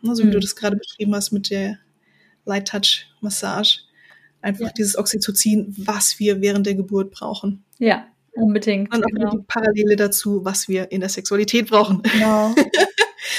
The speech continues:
Speaker 1: Deswegen ist es für uns Frauen auch so wichtig, einfach zu berühren, ne?
Speaker 2: Mhm.
Speaker 1: Dieses, dieses Vorspiel, diesen Kontakt aufzunehmen mit unseren Fingern oder auch mit dem Mund, ist genau dasselbe. Ähm, wenn wir das mit dem Mund machen, ne?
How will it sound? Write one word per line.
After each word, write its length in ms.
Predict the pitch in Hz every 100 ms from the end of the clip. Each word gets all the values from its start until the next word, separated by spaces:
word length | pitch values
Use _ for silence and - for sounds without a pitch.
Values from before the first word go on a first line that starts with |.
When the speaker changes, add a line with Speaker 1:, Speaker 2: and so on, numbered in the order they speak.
| -
Speaker 1:
Deswegen 200 | - 240
ist 120 | 226 277
es 100 | -
für 100 | 254
uns 140 | 254
Frauen 340 | - 220 262
auch 120 | 240 240
so 180 | 226
wichtig, 440 | 208 254 - 226 - - - -
einfach 380 | 202 208 220 - _ _
zu 220 | - 226
berühren, 580 | 220 202 254 320 180 180
ne? 240 | 254 370 _ _
Speaker 2:
Mhm. 540 | 226 220 208 214 226 _
Speaker 1:
Dieses, 160 | 214 214
dieses 260 | 226 214
Vorspiel, 1040 | - - 196 196 - - 233 220 208 202 196 -
diesen 320 | 208 208 208
Kontakt 560 | - 226 - 277 277 -
aufzunehmen 1000 | 214 220 - 226 208 196 190 190 196 - - - - - _
mit 200 | 233 240
unseren 760 | - 226 220 214 202 196 190 - _
Fingern 520 | - - 254 233 202
oder 240 | - 220 143
auch 160 | 202
mit 120 | 220
dem 120 | 202 202
Mund, 500 | 214 247 226 208 -
ist 240 | 202 -
genau 260 | 214 202 202
dasselbe. 680 | 202 - 208 220 202 196 196 _ - - - - _ _
Ähm, 500 | 208 202 196 196 196 196
wenn 120 | 202
wir 60 | 196
das 160 | 196
mit 100 | 196
dem 120 | 202
Mund 260 | 202 226 254
machen, 320 | 196 196 196
ne? 160 | 202